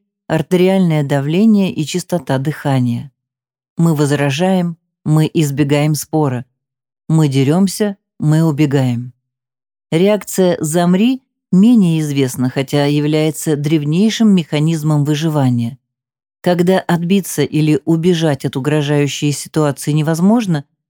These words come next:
наша вегетативная нервная система в качестве последнего шанса – запускает реакцию оцепенения. Обморок от страха — крайняя стрессовая реакция на неминуемую угрозу, направленная на выживание.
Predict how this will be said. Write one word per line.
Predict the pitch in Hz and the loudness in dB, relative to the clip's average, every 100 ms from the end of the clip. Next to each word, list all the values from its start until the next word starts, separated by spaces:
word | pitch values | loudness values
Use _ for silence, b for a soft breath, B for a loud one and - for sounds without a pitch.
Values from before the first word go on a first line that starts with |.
| _ - | _ 0
наша | 196 202 185 | 0 2 0
вегетативная | 180 160 156 185 175 202 190 180 | 0 0 -2 -2 0 2 2 4
нервная | 175 170 170 170 | 2 0 0 -2
система | 180 - 254 233 156 - _ | -4 -4 2 2 0 -6 _
в | _ | _
качестве | 175 - 156 - 170 | -4 -4 -4 0 0
последнего | - - 160 - 175 127 127 131 | 0 -2 -4 0 0 0 -2 -2
шанса – | - 240 247 254 233 _ _ - | 0 2 2 -2 -8 _ _ -4
запускает | 160 170 - 277 240 | -4 -4 -2 -2 0
реакцию | 185 190 185 - 196 - | 0 0 -2 -2 -2 0
оцепенения. | 170 - - 180 175 147 123 117 131 - _ _ _ _ _ | -4 -4 -2 2 2 2 0 -2 -6 -14 _ _ _ _ _
Обморок | 180 185 151 143 139 139 | 0 0 2 0 -2 -2
от | 147 - | -4 -4
страха — | - 233 240 226 214 _ _ _ - | -2 -2 0 -2 -6 _ _ _ -2
крайняя | 196 208 233 202 165 | 0 4 4 2 0
стрессовая | - 175 165 - 135 135 | -2 -2 -2 -2 -4 -2
реакция | 143 180 190 - 220 208 - | 0 -2 -2 -2 0 0 0
на | 170 170 | 0 2
неминуемую | 170 160 143 147 147 147 143 135 - | 2 0 0 0 0 0 0 -2 -4
угрозу, | 147 135 135 113 117 - _ - | -4 0 0 -2 -6 -12 _ -6
направленная | 135 151 135 151 160 156 147 - _ _ | -4 -2 -2 0 0 0 -2 -6 _ _
на | 143 147 | 0 2
выживание. | 143 135 131 123 117 120 | 2 0 0 0 -2 -4